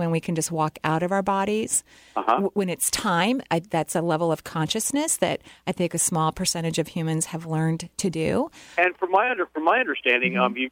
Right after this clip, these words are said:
Speaker 2: you, our eventuality is basically being able to live forever in this body.
Speaker 1: Sure, if you want to.
Speaker 2: Yeah.
Speaker 1: I mean, there's just
Speaker 2: Yeah.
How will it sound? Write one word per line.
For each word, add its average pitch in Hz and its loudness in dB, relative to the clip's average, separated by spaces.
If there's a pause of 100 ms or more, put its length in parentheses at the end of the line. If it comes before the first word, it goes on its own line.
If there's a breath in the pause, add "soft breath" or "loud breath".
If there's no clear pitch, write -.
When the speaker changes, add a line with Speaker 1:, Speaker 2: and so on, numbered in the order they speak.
(120)
Speaker 2:
you, 160 -2 (140)
our 160 6
eventuality 151 2
is 117 0
basically 139 -2
being 131 -2
able 135 2
to 123 -4
live 160 2
forever 117 0
in 104 -6
this 110 -6 (100)
body. 95 4
Speaker 1:
Sure, - -4
if 214 -2
you 254 2
want 254 -6
to. - -2
Speaker 2:
Yeah. 220 0
Speaker 1:
I 208 2
mean, 214 2
there's 233 2
just 269 0
Speaker 2:
Yeah. - 2